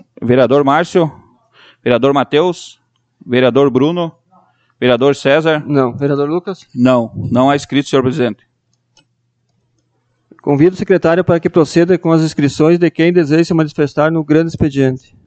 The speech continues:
Speaker 1: Vereador Mateus, vereador Márcio, vereador Cirineu,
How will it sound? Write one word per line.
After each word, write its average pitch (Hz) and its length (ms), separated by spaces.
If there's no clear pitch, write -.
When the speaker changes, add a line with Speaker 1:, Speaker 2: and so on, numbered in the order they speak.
Speaker 1:
Vereador 120 360
Mateus, 147 640
vereador 117 320
Márcio, 165 460
vereador 120 380
Cirineu, 143 520